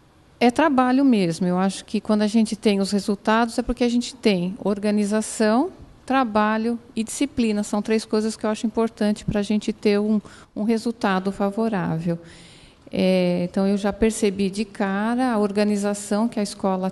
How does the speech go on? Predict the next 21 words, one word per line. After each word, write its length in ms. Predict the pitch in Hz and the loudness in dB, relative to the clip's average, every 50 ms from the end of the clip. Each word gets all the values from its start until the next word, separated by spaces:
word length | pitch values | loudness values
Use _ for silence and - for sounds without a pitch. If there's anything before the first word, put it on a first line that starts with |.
| 190 - - | -6 -8 -6
apresenta 1040 | 202 196 - - 185 180 180 175 185 190 190 190 196 214 233 233 - 262 247 247 240 - - - - - - - - | -6 -4 -2 0 0 0 0 0 0 0 0 0 0 0 -2 -2 -2 -2 -2 -2 -4 -6 -10 -20 -20 -20 -18 -10 -6
na 120 | 196 185 | -6 -4
gestão, 640 | 180 180 190 185 185 - - - 185 185 196 202 208 | -4 -4 -4 -6 -6 -8 -4 -2 0 2 2 2 0
na 120 | 202 190 190 | 0 -2 -4
coordenação, 1040 | 190 - 190 180 190 185 185 180 180 - - - - 180 180 180 190 202 202 202 196 | -2 -4 -4 -2 -2 -4 -2 -4 -6 -6 -8 -8 -6 -6 -4 -2 -2 -2 -2 -2 -4
sempre 360 | 196 - 214 202 202 202 208 | -4 -4 -4 -4 -2 -2 -2
muito 420 | 196 196 196 196 196 196 - 190 185 - - - - - - - - - | -2 0 0 -2 -4 -4 -8 -10 -10 -10 -16 -20 -20 -20 -20 -20 -8 0
cumprindo 560 | - 226 226 226 - 226 240 269 311 320 269 | 2 2 2 4 2 4 4 4 4 4 2
os 60 | - | 0
seus 180 | - 233 220 - | -2 -4 -6 -4
papéis 640 | - 208 202 202 - 214 208 220 226 233 226 220 220 | -2 -4 -4 -2 0 0 2 4 4 2 2 2 0
e 40 | |
integradas 920 | 220 220 214 - 220 208 185 190 190 190 190 202 226 240 220 202 196 190 - | 0 0 0 0 -2 -2 0 0 0 0 2 0 0 0 0 -2 -2 -2 -2
entre 240 | 196 190 - - 196 | -2 -2 -2 -4 -4
si 280 | 196 - - 202 202 | -4 -2 -2 -2 -2
com 200 | 202 202 - 196 | -2 -2 -2 -2
o 20 | 190 | -2
corpo 300 | - - 190 185 190 190 | 0 -2 -2 -2 -2 -4
docente 560 | 190 190 190 190 - - 196 196 190 - - | -2 -4 -4 -4 -4 -4 -4 -4 -6 -8 -8
também. 440 | - 214 214 220 190 175 165 165 160 - - - - - - - - - - | -4 -4 -4 -2 -2 -4 -4 -6 -8 -10 -18 -20 -20 -20 -20 -20 -20 -20 -12
Então, 460 | - - 185 190 190 190 196 196 196 | -4 -2 0 0 2 0 0 -2 -4